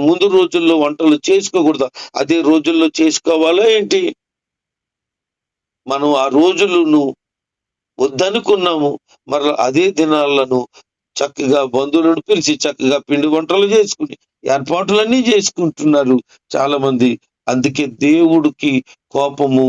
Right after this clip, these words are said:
వస్తుంది. జాగ్రత్త కలిగి ఉండండి. దేవుని కోపం వల్ల ప్రమాదం ఉంటది. మనుషుల కోపం దేవుని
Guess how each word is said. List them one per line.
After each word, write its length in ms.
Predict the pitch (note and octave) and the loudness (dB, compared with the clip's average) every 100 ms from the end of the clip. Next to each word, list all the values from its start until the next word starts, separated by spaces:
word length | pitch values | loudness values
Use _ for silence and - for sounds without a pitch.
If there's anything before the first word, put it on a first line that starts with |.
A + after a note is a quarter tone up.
| A#2+ _ _ - | -2 _ _ -4
వస్తుంది. 640 | C3 - - B2 A2+ B2 A#2+ A2+ - - _ _ _ _ _ _ _ _ _ _ - A2+ | -2 -4 -6 -4 0 0 0 -2 -6 -14 _ _ _ _ _ _ _ _ _ _ -12 -4
జాగ్రత్త 400 | B2+ B2+ C3+ - - | -2 0 -4 -4 -8
కలిగి 240 | B2+ B2 B2 | -4 0 0
ఉండండి. 360 | A#2+ A#2 A2 - - _ _ _ _ _ _ _ _ _ _ - A2+ | 0 -2 -4 -8 -10 _ _ _ _ _ _ _ _ _ _ -8 -4
దేవుని 360 | D3 D#3 D#3 C#3+ - | -2 0 0 -2 -4
కోపం 280 | C#3+ D3 D#3+ | -6 -2 0
వల్ల 160 | D#3 D3+ C#3+ C3 | 0 -2 -4 -4
ప్రమాదం 500 | C3 D3 E3+ F#3 F#3+ F3 | -2 -2 -2 -2 0 -2
ఉంటది. 340 | E3 D#3 C3+ - _ _ _ _ _ _ _ _ _ _ _ _ _ _ _ _ _ _ _ _ _ G#2+ | -2 -4 -6 -12 _ _ _ _ _ _ _ _ _ _ _ _ _ _ _ _ _ _ _ _ _ -4
మనుషుల 420 | A#2 C3+ C3 E3 D#3 D#3 | -2 0 0 0 0 -2
కోపం 300 | D#3 D3 D#3+ C#3 D#3 | -2 0 0 0 2
దేవుని 280 | D#3+ D#3 | 2 2